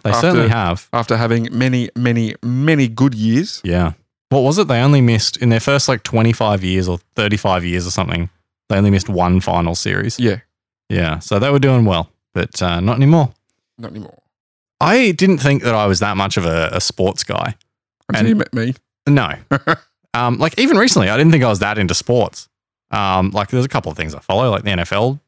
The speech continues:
Speaker 1: deep into it. Um, but other than that, and, like, the N R L, I didn't really think I was that into it. Um, then I had a guy stay here for a couple of weeks. And I realized when he was here that pretty much every time he walked into the living room, I was watching some kind of sport.
Speaker 2: <laughs>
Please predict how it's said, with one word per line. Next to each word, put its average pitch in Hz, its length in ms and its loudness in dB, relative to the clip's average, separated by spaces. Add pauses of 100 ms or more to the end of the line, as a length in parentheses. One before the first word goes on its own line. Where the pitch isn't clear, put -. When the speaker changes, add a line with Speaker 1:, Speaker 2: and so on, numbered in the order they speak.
Speaker 1:
deep 90 220 -4
into 95 220 0
it. 147 100 -2 (380)
Um, 92 460 -2
but 110 100 -2
other 113 220 0
than 82 100 -2
that, 90 300 -4 (240)
and, 82 240 -4
like, 87 140 -4
the 90 100 -2
N 82 80 -2
R 80 180 -2
L, 92 160 -6 (100)
I 107 80 -10
didn't 92 220 -8
really 92 220 -4
think 107 160 -4
I 101 40 0
was 92 100 -2
that 104 120 0
into 139 180 4
it. - 80 0 (440)
Um, 117 360 0 (260)
then 131 120 0
I 135 80 -2
had 117 140 -2
a 110 40 0
guy 98 540 0 (260)
stay 117 300 -4
here 95 240 -2
for 85 140 -8
a 87 40 -4
couple 90 300 -8
of - 80 -10
weeks. - 300 -16 (420)
And 151 240 2
I 151 120 2
realized 160 500 4
when 135 140 4
he 131 120 4
was 139 160 4
here 92 320 0
that - 180 -2
pretty 185 180 2
much 147 280 2
every 127 240 2
time 113 280 0
he 107 100 2
walked 101 260 0
into 98 180 0
the 87 60 -2
living 92 220 0
room, 85 280 0
I 101 120 0
was 110 180 2
watching 110 280 0
some 117 300 2
kind 98 260 0
of 92 100 -4
sport. 90 420 -2
Speaker 2:
<laughs> - 20 -2